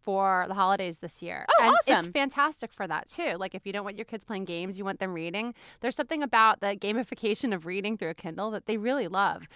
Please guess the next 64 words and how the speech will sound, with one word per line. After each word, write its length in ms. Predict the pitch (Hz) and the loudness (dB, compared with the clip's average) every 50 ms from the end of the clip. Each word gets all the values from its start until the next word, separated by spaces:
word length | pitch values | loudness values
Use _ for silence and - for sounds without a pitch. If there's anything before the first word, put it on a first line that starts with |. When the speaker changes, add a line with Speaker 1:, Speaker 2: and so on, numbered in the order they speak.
| - - - | -20 -18 -10
Speaker 1:
And 140 | - 214 220 | -6 -4 -4
you 60 | 214 | -2
can 100 | - 240 | -4 -4
just 220 | 196 233 190 185 - | -4 -6 -6 -4 -2
download 340 | 190 185 185 190 202 190 | 0 0 0 0 -2 -4
the 80 | 160 190 | -4 -4
books, 340 | - 240 285 262 - - - | -2 -2 -2 -2 -4 -8 -14
and 120 | - 160 | -12 -10
then 120 | 170 165 170 | -8 -8 -6
your 120 | 180 240 | -2 4
Speaker 2:
Yeah, 80 | 269 262 | 6 8
Speaker 1:
kids 60 | 233 | 8
Speaker 2:
and 80 | 208 214 | 8 8
Speaker 1:
have 80 | 226 | 6
Speaker 2:
you're 100 | 220 226 | 4 4
Speaker 1:
stuff 80 | 226 214 | 4 4
Speaker 2:
not 140 | 214 208 196 | 4 4 2
Speaker 1:
to 140 | 202 185 180 | 0 -2 -4
do, 100 | - 208 | -4 -4
too. 60 | 196 | 0
Speaker 2:
loading 440 | 269 233 190 190 190 202 190 185 180 | 2 4 4 4 4 4 0 -2 -2
up 200 | 175 180 - - | -2 -2 -2 -2
on 160 | 156 147 151 | -6 -6 -6
books, 340 | 160 190 160 123 - - - - | -4 -4 -4 -4 -4 -8 -14 -12
which 100 | - 190 | -8 -4
I 120 | 233 240 247 | -4 -2 -2
like 140 | 254 269 - | -2 -4 -4
to 40 | 302 | 0
have. 140 | 285 320 - | 2 2 2
Also, 280 | 240 269 320 - 403 370 | 2 0 0 0 -2 -6
it's, 160 | - - - | -6 -8 -10
you 100 | 339 415 | -8 -6
know, 140 | 302 240 233 | -6 -6 -6
good 180 | 220 247 240 | -6 -8 -8
for, 80 | - 262 | -8 -8
like, 160 | 220 202 - | -8 -8 -6
bedtime 340 | - 131 - - - 156 147 | -8 -10 -10 -8 -10 -12 -10
stories, 360 | 160 - - 143 139 156 151 | -12 -12 -10 -8 -8 -10 -10
too. 140 | - - 170 | -10 -10 -8
I 100 | 147 143 | -8 -6
like 240 | 143 165 202 208 - | -4 -4 -6 -6 -6
having 260 | - 190 170 165 160 | -6 -6 -6 -6 -8
books 420 | 139 165 156 - - - - - - _ | -6 -8 -8 -8 -8 -10 -12 -12 -12 _
when 120 | - 170 160 | -10 -8 -8
I 60 | 151 | -6
go 180 | - 151 139 131 | -6 -6 -6 -6
away. 380 | 131 139 135 104 80 - - - | -6 -6 -6 -8 -8 -10 -4 2
Speaker 1:
Plus, 240 | - 403 403 - | 4 4 4 2
we 120 | 311 359 359 | -2 -4 -2
have 180 | 349 349 294 | -2 -2 -2
tons 400 | - - - 330 349 349 349 294 | -4 -8 -6 -4 -2 -2 -2 -4
of 120 | 302 247 196 | -6 -8 -6
links 320 | 196 233 247 208 180 - | -4 -4 -4 -4 -4 -6
on 120 | 208 202 202 | -8 -10 -8
Cool 180 | - 220 185 | -6 -6 -6
Mom 240 | 180 175 165 170 190 | -2 -2 -2 -2 -2
Tech 260 | - - 262 254 - - - | -4 -4 -4 -4 -4 -6 -10
to 180 | - 220 202 190 190 | -6 -4 -4 -2 -2
our 140 | - 196 202 | 0 0 0
favorite 300 | - - 185 180 175 - - | 0 -2 -4 -4 -4 -6 -6
educational 580 | 185 170 - - - 190 180 - - 220 214 - | -8 -8 -10 -10 -8 -8 -8 -8 -6 -4 -2 2
apps 400 | - 226 233 226 - - - - - | 4 4 4 4 2 -2 -10 -12 -8
for 200 | - 185 185 180 | -6 -4 -4 -4
kids 400 | - - 214 175 180 185 - | -6 -6 -6 -6 -6 -6 -8